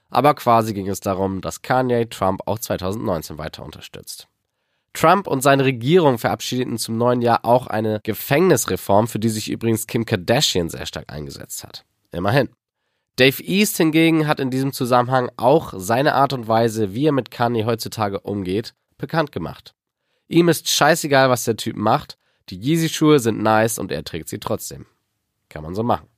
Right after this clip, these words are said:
Neben der Danksagung von Trump konnte sich Kanye auch über eine weitere Nachricht freuen. Drake hat Kim Kardashian auf Instagram entfolgt.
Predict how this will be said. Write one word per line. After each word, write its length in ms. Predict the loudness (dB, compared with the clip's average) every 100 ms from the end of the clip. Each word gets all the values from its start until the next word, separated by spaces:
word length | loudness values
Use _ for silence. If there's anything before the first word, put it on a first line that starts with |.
| _ _ _ _
Neben 240 | 4 6
der 100 | 4
Danksagung 640 | 4 4 4 4 4 4 0
von 260 | 0 -2
Trump 380 | 0 4 4 2 _
konnte 240 | -6 -4
sich 200 | -2 -4
Kanye 360 | -2 0 2 2
auch 220 | 0 -2
über 220 | -2 -2
eine 240 | 0 -2 0
weitere 380 | 0 0 -2 -6
Nachricht 420 | -4 -8 -12 -18
freuen. 400 | -12 -4 -4 -4 -10 _ _ _ _
Drake 380 | 4 4 2 -4
hat 220 | -4 -4
Kim 200 | -2 0
Kardashian 580 | 0 0 0 0 0 2
auf 200 | 0 -2
Instagram 520 | -4 -2 -4 -4 -10
entfolgt. 540 | -14 -16 -18 -18 -20